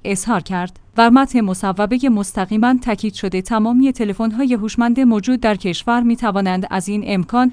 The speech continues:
و این مصوبه بهره مند شوند و نسبت به ثبت اطلاعات و پرداخت حقوق ورودی بر اساس شیوه‌نامه‌ای که قاعدتاً گمرک تهیه می‌کند،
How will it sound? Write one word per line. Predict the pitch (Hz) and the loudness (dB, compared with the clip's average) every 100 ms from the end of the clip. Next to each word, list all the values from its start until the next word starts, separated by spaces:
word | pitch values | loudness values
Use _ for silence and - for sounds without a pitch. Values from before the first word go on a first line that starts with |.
| - | 0
و | |
این | 185 - 220 | -2 0 -2
مصوبه | 196 185 185 175 185 175 | -2 -2 -4 -2 -2 0
بهره | 185 190 196 | -2 -2 -2
مند | 180 151 | -2 -4
شوند | 175 160 160 165 - - - | -6 -4 -4 -6 -12 -10 -4
و | 175 | -2
نسبت | 180 - 220 214 | -2 -2 -4 -2
به | 220 | -2
ثبت | 262 247 | -2 -2
اطلاعات | 240 208 196 202 175 226 247 196 | -2 -2 -4 -4 -2 -2 -4 -2
و | 180 | -4
پرداخت | 180 190 190 226 - | -2 -4 -2 -4 -4
حقوق | 196 214 220 277 226 | -4 -4 -4 -4 -2
ورودی | 208 214 214 220 | -2 -2 -2 -2
بر | 190 | -2
اساس | 175 208 - 277 | -2 -4 -4 -4
شیوه‌نامه‌ای | 269 - 226 202 208 214 233 | -4 -2 -2 0 0 0 0
که | 254 | -2
قاعدتاً | 240 202 175 202 240 214 | -2 -2 -2 -4 -2 -4
گمرک | 180 165 147 147 _ | -2 -4 -6 -12 _
تهیه | - 247 226 254 240 | 0 0 4 2 2
می‌کند، | 190 208 202 233 | -2 -4 -4 -4